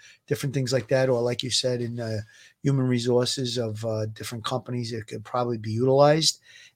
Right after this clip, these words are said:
And, uh, I guess we're gonna find out. It sounds real interesting to me. We'll get to find out just how effective it really is.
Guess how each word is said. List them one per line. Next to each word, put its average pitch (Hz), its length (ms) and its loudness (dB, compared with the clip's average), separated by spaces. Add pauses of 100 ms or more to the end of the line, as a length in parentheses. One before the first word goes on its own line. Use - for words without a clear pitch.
And, 143 320 4
uh, 147 300 6
I 147 80 4
guess 196 240 4
we're 220 80 2
gonna 233 160 6
find 233 440 4
out. 320 240 6
It - 80 -2
sounds 208 400 0
real 247 260 4
interesting 254 500 -2
to - 100 -12
me. 131 120 -2
We'll 131 180 0
get 175 200 2
to 156 80 -10
find 165 440 -2
out 156 240 2 (100)
just 160 260 -4
how 151 180 4
effective 147 500 -2
it 123 100 -10
really 135 300 -4
is. 120 460 -14